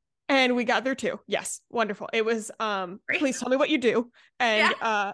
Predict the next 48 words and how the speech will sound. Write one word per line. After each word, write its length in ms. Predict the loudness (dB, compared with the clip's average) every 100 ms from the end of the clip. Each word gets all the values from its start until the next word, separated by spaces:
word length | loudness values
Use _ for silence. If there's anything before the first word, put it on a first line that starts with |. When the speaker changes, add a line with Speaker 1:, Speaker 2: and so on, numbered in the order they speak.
| -6
Speaker 1:
"how 140 | -4
you 140 | -4 -6
started 420 | -6 -4 -4 -8
in 160 | -8
boudoir." 320 | -6 -4 -6 -6
Awesome. 260 | -6 -6 -4
Speaker 2:
Yeah. 160 | -4 -2
Speaker 1:
We 80 | -4
got 220 | -4 -4
Speaker 2:
Yeah. 60 | -6
Speaker 1:
through 140 | -2
that. 180 | -2 -2 -4
Speaker 2:
Good, 100 | -6 -4
Speaker 1:
But 80 | -4
Speaker 2:
good, 220 | -4 -4
Speaker 1:
this 80 | -4
Speaker 2:
good, 80 | -4
Speaker 1:
has 80 | -4
Speaker 2:
good. 60 | -6 -8
Speaker 1:
been, 20 | -12 -20 _ -10
uh, 40 | -4
such 240 | -2 -2
a 40 |
powerful 340 | -4 -4 -6 -6
conversation. 640 | -4 -4 -4 -6 -4 -6 -2
I, 540 | 0 2 2 2 -2 -2
um, 440 | -2 0 -2 -6 -8
I 100 | -6
know 300 | -2 -2 -2
that, 240 | -4 -6 -8 -14
that 300 | -6 -4 -4 -8 _ -8
um, 360 | -4 -4 -6
the 100 | -8
people 400 | -10 -6 -4 -4
listening, 580 | -6 -8 -8 -10 -10 -12 -16 -14 -12
I 120 | -8
hope, 280 | -8 -10 _ -20 -14 -8
I 60 |
hope 260 | 0 0 0
that 140 | -4
this 180 | -6 -8
is 180 | -8 -8
touching 360 | -12 -12 -10 -10
something, 600 | -12 -12 -12 -12 -12 -14 -12
um, 460 | -10 -10 -12 -14 _ -12
and 320 | -10 -8 -10
Speaker 2:
Thank 120 |
you. 60 | -12